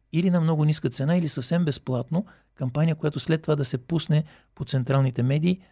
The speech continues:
достъпно, ефективно до голяма, до голям кръг от хората в България. И това нещо беше порязано от другите парламентарно представени групи в Четиридесет и шестия парламент.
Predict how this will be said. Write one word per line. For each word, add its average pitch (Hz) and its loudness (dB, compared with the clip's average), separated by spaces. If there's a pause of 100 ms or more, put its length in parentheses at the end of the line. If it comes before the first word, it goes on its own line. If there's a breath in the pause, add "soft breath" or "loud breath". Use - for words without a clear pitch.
(220 soft breath)
достъпно, 165 0 (400 soft breath)
ефективно 147 2 (180)
до 131 -10
голяма, 127 0
до 120 -6
голям 117 0
кръг 135 -4
от 131 -6
хората 127 -2
в 117 -4
България. 120 -2 (400 soft breath)
И 147 -20
това - -2
нещо 160 -2
беше 139 -4
порязано 127 -4 (420)
от 135 -10
другите 127 -4
парламентарно 127 -6
представени 123 -6
групи 127 -6 (260 soft breath)
в 147 -18
Четиридесет 143 -6
и - -4
шестия 139 -4
парламент. 135 -2